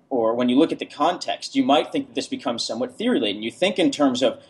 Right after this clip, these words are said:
you think in terms of maximizing utility. You think in terms of duty, right? And maybe you think in terms of virtue. And these, it seems, at least after, I don't know, after you've taken,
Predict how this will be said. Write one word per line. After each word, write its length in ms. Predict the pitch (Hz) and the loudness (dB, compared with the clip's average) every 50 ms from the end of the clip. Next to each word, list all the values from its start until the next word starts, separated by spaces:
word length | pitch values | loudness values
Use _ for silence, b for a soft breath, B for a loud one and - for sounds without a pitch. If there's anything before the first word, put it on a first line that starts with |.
| B B | B B
you 100 | 147 151 | -2 -2
think 300 | - - 185 208 208 220 | 0 0 0 0 2 2
in 100 | 190 143 | 0 0
terms 240 | - 156 143 131 127 | 2 2 2 2 2
of 80 | 117 | 0
maximizing 680 | 123 120 120 117 - - 135 123 113 113 113 110 107 | 0 0 0 0 -2 -4 -2 -2 -2 -2 -2 -4 -6
utility. 600 | 104 104 101 - - 110 98 98 92 82 - - - b b b b b b b | -8 -8 -8 -6 -4 -4 -2 -2 -4 -6 -10 -12 -20 b b b b b b b
You 100 | - 143 | 4 4
think 260 | 139 - - 185 180 185 | 4 6 4 2 2 4
in 120 | 190 156 | 2 2
terms 320 | 139 - 147 143 135 131 | 2 4 6 6 6 4
of 160 | 131 120 - - | 2 -4 0 6
duty, 420 | 139 139 151 151 107 92 - - _ _ _ _ _ _ _ _ _ _ - | 6 8 8 6 4 -4 -8 -10 _ _ _ _ _ _ _ _ _ _ -8
right? 260 | 120 113 101 104 123 - | -4 -2 -2 -2 -2 -2
And 120 | 147 143 123 | -2 0 2
maybe 200 | 131 151 151 147 | 2 2 2 4
you 100 | 147 143 | 2 0
think 260 | 139 - 165 165 - | 2 0 -2 0 0
in 100 | 156 139 | -2 -2
terms 260 | - 143 143 131 127 | -2 -2 -4 -4 -4
of 100 | 120 - | -8 -10
virtue. 460 | - 123 135 143 135 - - 95 - - _ _ _ _ _ _ _ _ _ _ _ _ _ _ _ _ - | -6 -4 -4 -4 -4 -6 -12 -14 -16 -18 _ _ _ _ _ _ _ _ _ _ _ _ _ _ _ _ -2
And 180 | 156 156 143 | -2 0 0
these, 480 | 127 165 214 214 220 226 214 - - - - | 0 0 -2 0 0 -2 -4 -4 -6 -8 -6
it 160 | 190 180 - | -6 -6 -4
seems, 680 | - - - 180 170 165 165 160 151 139 - - - _ _ _ _ _ _ _ _ _ - | -4 -4 -4 -2 0 0 0 0 -2 -4 -6 -8 -12 _ _ _ _ _ _ _ _ _ -6
at 120 | 165 - | -6 -4
least 300 | 175 196 190 - - - | -4 -4 -4 -4 -4 -2
after, 240 | 170 180 180 - 180 | 0 0 0 2 2
I 80 | 156 151 | 2 2
don't 120 | 156 147 | 4 2
know, 100 | 131 - | 2 2
after 260 | - 143 156 - - 175 | 0 0 -2 -2 -2 0
you've 180 | 151 139 135 | 0 0 0
taken, 500 | - - 180 185 175 165 143 135 123 123 | 0 -2 -2 0 0 0 0 0 0 -2